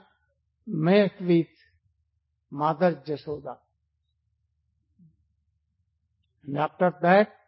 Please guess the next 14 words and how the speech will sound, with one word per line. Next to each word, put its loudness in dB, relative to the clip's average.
Mother 4
Jasoda 0
gave 0
a 0
chance -4
to -4
Gopis 0
and 0
Radhika. 0
They 0
should -4
meet 0
with -2
Krishna -2